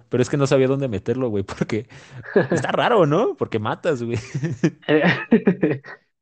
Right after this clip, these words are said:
Speaker 2: pues sí, pero
Speaker 1: Pero
Speaker 2: de una
Speaker 1: sí.
Speaker 2: forma más amigable, ¿no? <laughs>
Speaker 1: Sí, sí, sí.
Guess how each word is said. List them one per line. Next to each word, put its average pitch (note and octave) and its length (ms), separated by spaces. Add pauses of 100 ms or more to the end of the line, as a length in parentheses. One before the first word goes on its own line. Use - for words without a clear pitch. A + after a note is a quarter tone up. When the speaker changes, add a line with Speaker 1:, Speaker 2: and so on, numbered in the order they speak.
(260)
Speaker 2:
pues - 120
sí, B3 100
pero D#3+ 180
Speaker 1:
Pero C#3+ 80
Speaker 2:
de - 0
una B2 120
Speaker 1:
sí. - 20
Speaker 2:
forma D#3+ 220
más C3+ 180
amigable, A#2 600
¿no? C3+ 120
<laughs> - 320 (520)
Speaker 1:
Sí, A2+ 220
sí, G#2+ 160
sí. G2+ 220